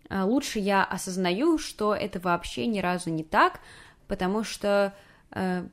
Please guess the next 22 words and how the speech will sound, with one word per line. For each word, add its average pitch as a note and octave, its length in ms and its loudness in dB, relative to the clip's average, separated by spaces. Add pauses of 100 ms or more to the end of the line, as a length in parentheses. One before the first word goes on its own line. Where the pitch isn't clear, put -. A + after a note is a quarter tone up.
(120)
опять F#3+ 420 2
же, D3+ 200 -10
во-первых, F#3 420 0
это G3 180 -6
я F#3 180 0
накладываю F#3+ 720 2
призму G#3 540 0
своих G3 420 -2
ожиданий F#3+ 560 2
на D4 120 4
другого G#3+ 440 2
человека, G3 580 0
а D#3 40 2
мне F3+ 240 2
никто B3+ 680 2
вообще F#3+ 480 -2
ничего F#3+ 520 -2
никогда D#3+ 520 -4
не C#3+ 160 -6
должен, B3 400 2
ровно F3 240 -6
как - 140 -12